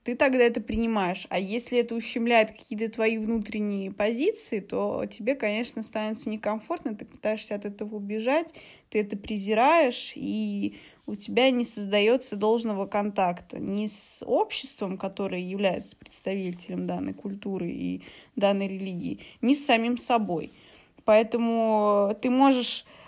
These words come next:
м, не, ну, не то, будет некорректно сформулировать то, что ты до-, ты, ты можешь не соблюдать все, э, какие-то правила, да, потому что как-никак религия всё равно базируется на этом,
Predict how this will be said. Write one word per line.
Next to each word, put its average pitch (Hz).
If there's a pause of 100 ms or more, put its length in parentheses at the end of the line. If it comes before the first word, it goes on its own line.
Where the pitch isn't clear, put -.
(100)
м, 202 (1500)
не, 247
ну, 254
не 277
то, 277 (120)
будет 285
некорректно 294
сформулировать 226
то, 214
что 220 (100)
ты 240
до-, 226
ты, 233 (260)
ты 240
можешь 240
не 240
соблюдать 233
все, 254 (260)
э, 190
какие-то 202
правила, 185
да, 220
потому 208
что -
как-никак 226 (240)
религия 233
всё -
равно 220
базируется 202
на 208
этом, 294